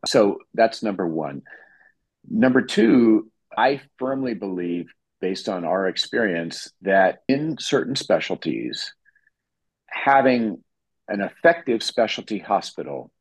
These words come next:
whether it's in women's health, cardiac services, oncology, you know, the big five, if you do that, patients will get better care.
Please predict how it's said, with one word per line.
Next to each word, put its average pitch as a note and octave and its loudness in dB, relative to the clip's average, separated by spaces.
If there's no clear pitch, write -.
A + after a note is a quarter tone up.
whether G2 0
it's F2 -6
in D#2 -6
women's B2 -2
health, G2+ 2
cardiac A2+ 2
services, F#2 -6
oncology, G#2+ 0
you G#2 -4
know, F#2+ -6
the F#2+ -4
big G2+ 0
five, D#2+ 2
if - -12
you A2+ 2
do B2+ 4
that, D#2+ 2
patients A#2 -2
will A#2 4
get F#2 -4
better D2 -6
care. - -8